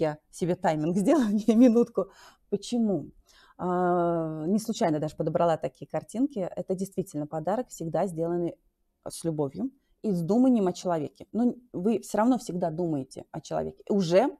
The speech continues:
пошел, пошла энергия от вас. Да, пошла энергия от вас, вы начинаете думать об этом человеке, начинаете ему создавать, чтобы ему это нравилось.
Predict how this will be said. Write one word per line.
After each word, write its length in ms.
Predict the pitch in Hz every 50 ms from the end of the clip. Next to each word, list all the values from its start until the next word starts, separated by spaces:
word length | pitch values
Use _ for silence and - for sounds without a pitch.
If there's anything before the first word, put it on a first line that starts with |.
| _ _ _ _ _ _ -
пошел, 420 | - 180 175 - - 208 226 226 226
пошла 360 | - 185 180 - - 208 - -
энергия 420 | 196 196 180 165 151 131 143 -
от 160 | - - -
вас. 260 | 151 131 135 - - _ _ _ _ _ _ _ _ _ - - - - _ -
Да, 100 | 190 233
пошла 380 | - 196 202 - - 226 202 180
энергия 340 | 196 175 160 160 165 165 151
от 100 | 147 -
вас, 300 | 170 196 269 320 - - -
вы 140 | 170 202 208
начинаете 560 | 190 190 - 208 208 208 214 208 208 - 170
думать 340 | 170 196 180 165 160 - 160
об 120 | 156 156
этом 200 | 151 - 151 147
человеке, 420 | - - 160 151 160 202 - 233
начинаете 560 | 202 185 - - 190 180 170 160 147 147 - 156
ему 120 | 151 147 147
создавать, 540 | - - 147 151 160 156 151 160 196 220 -
чтобы 260 | - - 165 160 170
ему 140 | 180 190 185
это 180 | 165 - 147 143
нравилось. 540 | 147 139 139 147 151 175 196 226 226 -